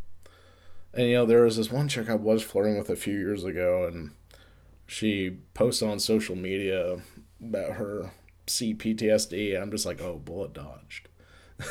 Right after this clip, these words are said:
<laughs> Yeah. And, uh, speaking of which, you know, the empath movement is a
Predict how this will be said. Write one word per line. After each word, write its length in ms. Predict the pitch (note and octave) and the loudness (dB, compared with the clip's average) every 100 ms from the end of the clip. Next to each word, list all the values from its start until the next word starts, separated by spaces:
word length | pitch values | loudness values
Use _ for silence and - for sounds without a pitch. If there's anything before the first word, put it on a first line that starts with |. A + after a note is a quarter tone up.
| C#5+ - - | -10 -12 -4
<laughs> 200 | C#3 - - - - - - - - - - | -4 -4 -18 -20 -20 -20 -20 -20 -20 -20 -8
Yeah. 380 | F#2 F#2+ F#2+ F2 - - - - - _ - _ - - - - _ - | -2 0 -2 -6 -10 -20 -20 -20 -20 _ -20 _ -20 -20 -20 -20 _ -2
And, 320 | G2+ G2 G2 | 0 0 2
uh, 480 | F#2+ F2 E2+ E2 D#2+ - - - - - - - - - - - - _ - _ - - - - - - - | 2 2 0 -2 -4 -10 -18 -20 -20 -20 -20 -20 -20 -20 -20 -20 -20 _ -20 _ -20 -20 -20 -20 -20 -20 -10
speaking 380 | - - E3 C#3 | -6 0 2 4
of 160 | G2+ F2+ | 2 2
which, 360 | F#2 F#2 - | 2 2 -2
you 80 | A2 | 2
know, 120 | G#2+ | 2
the 160 | G#2+ G#2 | 2 2
empath 500 | C#3 C#3 G2+ F#2 - | 2 0 -4 -6 -6
movement 400 | G2 F#2 F#2 D#2 | -4 -4 -4 -6
is 200 | F#2+ F2+ | -6 -4
a 300 | E2+ E2 | -4 -4